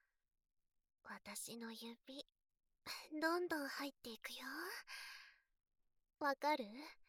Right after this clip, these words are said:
お兄さんのアナル、とってもあったかいですよ。それに、とってもキツキツ。処女アナルだもんね。しっかりほぐさなきゃ。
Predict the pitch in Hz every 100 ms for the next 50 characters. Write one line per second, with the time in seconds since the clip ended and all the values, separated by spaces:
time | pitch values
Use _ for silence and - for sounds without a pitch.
0 | _ _ _ _ _ _ - 240 240 269
1 | 269 254 220 185 202 254 247 220 208 -
2 | - _ _ - 339 - _ _ _ -
3 | 370 370 370 - 370 381 381 330 302 226
4 | 220 294 339 - - - - - _ _
5 | _ _ _ - - - - 220 220 233
6 | 269 - _ _ - - - 262 _ _
7 | _ 339 330 339 - - - - - -
8 | - 370 370 - - - - - - -
9 | _ _ _ _ _ _ - - - -
10 | - 277 277 302 320 370 403 415 339 254
11 | 226 220 240 311 370 370 - - - -
12 | _ - - - - - - 466 554 330
13 | 277 285 285 285 277 -